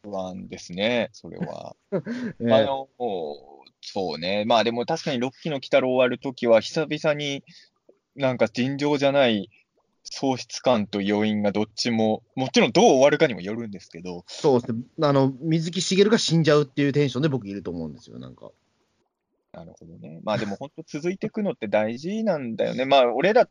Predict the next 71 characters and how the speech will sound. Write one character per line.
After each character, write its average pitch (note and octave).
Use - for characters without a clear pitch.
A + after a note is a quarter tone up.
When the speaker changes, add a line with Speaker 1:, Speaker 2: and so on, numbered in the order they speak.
Speaker 1:
俺 G3
ら F3+
っ -
て -
さ、 A2+
鬼 F#2
太 B2
郎 C3
に C3
限 D3+
ら A#2
ず G2
さ、 B2
ウ F#2+
ル A#2
ト D3
ラ D3+
マ A2
ン F#2
に G2
し -
ろ、 F#2
ゴ G#2+
ジ A#2+
ラ G2+
に F#2
し -
ろ F2+
さ、 G2
そ E2+
の、 G1+
原 A#3
点 E3+
を G#2
作 -
っ C3
た -
人 -
は F#2+
も A#2+
う -
亡 A2
く F#3
な A3+
っ -
て -
る A3+
も A3
の A3
に C#3
い A#2+
っ A#2
ぱ C#3+
い C#3+
ハ D3
マ D3
っ C#3
て -
る D3
人 D3+
た C#3+
ち -
じ -
ゃ -
な -
い -
で -
す -
か。 -
Speaker 2:
う A2
ん。 G2